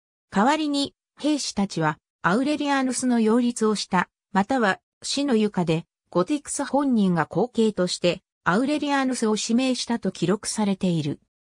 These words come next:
クインティルスの帝位の記録は矛盾に満ちている。在位期間ですら各記録で食い違っている。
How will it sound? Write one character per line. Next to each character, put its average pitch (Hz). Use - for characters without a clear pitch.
ク 220
イ 254
ン 311
テ 320
ィ 302
ル 285
ス -
の 262
帝 277
位 220
の 156
記 -
録 175
は 151
矛 165
盾 269
に 285
満 277
ち -
て 185
い 160
る。 139
在 294
位 -
期 -
間 247
で 196
す 190
ら 170
各 -
記 247
録 254
で 240
食 214
い 240
違 247
っ 208
て -
い 170
る。 147